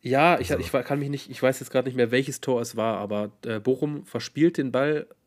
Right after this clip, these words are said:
Speaker 1: kurz vor der Mittellinie im Spielaufbau. Also jetzt kein Konter, nichts Schnelles, im ganz normalen Spielaufbau. Danach spielt Gladbach einen Pass.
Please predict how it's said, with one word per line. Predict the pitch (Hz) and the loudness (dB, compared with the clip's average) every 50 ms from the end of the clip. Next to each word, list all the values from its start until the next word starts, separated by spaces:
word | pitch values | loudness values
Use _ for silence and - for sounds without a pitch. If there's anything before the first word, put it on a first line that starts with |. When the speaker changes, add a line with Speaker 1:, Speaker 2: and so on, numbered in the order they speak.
| _ - | _ -10
Speaker 1:
kurz | - - 165 196 196 - | -2 0 2 2 0 -2
vor | - - 156 165 | -2 0 0 0
der | 160 143 | 2 0
Mittellinie | 135 156 - 165 165 170 170 165 | -2 -2 -2 -2 -2 -2 0 -2
im | - 135 147 | -2 -2 -4
Spielaufbau. | - - - - 139 131 117 113 - - - 104 101 98 | -6 -4 -2 0 0 0 0 -4 -4 -4 -4 -4 -4 -4
Also | 104 104 107 113 | -4 -4 -2 -2
jetzt | 107 - | -4 -2
kein | - - 117 120 120 | -2 -2 -2 -2 -2
Konter, | - 160 170 175 - 160 143 135 | -2 -2 0 0 0 -2 0 0
nichts | 131 123 127 - | -2 -4 -6 -8
Schnelles, | - - 143 147 147 143 139 - - - - - - - - _ | -6 -4 -2 0 0 -2 -2 -6 -10 -20 -20 -20 -20 -20 -18 _
im | - 110 110 | -10 -2 0
ganz | 120 139 - - | 0 0 0 -2
normalen | 160 151 143 139 139 | -4 -2 -2 -2 -4
Spielaufbau. | 135 - - 127 117 107 104 - - - 101 101 104 104 - - - - _ _ | -4 -6 -6 -4 -4 -4 -6 -6 -6 -6 -4 -4 -4 -6 -10 -16 -20 -20 _ _
Danach | - 107 98 98 101 110 143 190 - - - _ _ _ _ _ _ _ - | -8 -6 -4 -2 2 2 2 2 0 -2 -10 _ _ _ _ _ _ _ -20
spielt | - - - - 123 120 123 120 120 - | -20 -18 -10 -4 0 2 2 0 0 0
Gladbach | 117 117 135 - - - 160 156 156 - - - | 0 0 0 0 -2 -2 -2 -2 -2 -4 -6 -2
einen | 127 147 180 196 202 202 196 | 2 4 4 4 4 2 0
Pass. | - - 113 107 - - - | -2 -4 -4 -4 -4 -8 -14